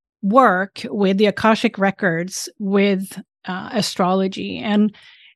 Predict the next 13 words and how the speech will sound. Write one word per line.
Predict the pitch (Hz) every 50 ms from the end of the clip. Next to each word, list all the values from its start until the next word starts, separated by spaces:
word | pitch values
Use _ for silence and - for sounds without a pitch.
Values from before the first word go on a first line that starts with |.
| _ _
for | - 226 214
me | 220 226 254 277 294 285
personally, | 269 - - 233 226 226 - 269 247 247 254 254
that's | 208 202 196 202 - - - 220 - -
really | 220 190 202 202 196 196 190
what | 175 180 - - _ - 196
did | 180 190 185 175 -
it | 175 -
for | - 185
me, | 170 170 185 190 185
because | 185 185 180 185 165
I, | 196 180 175 180 214 277 -
I, | - 202 185 185 185 190 190 196 220 226 202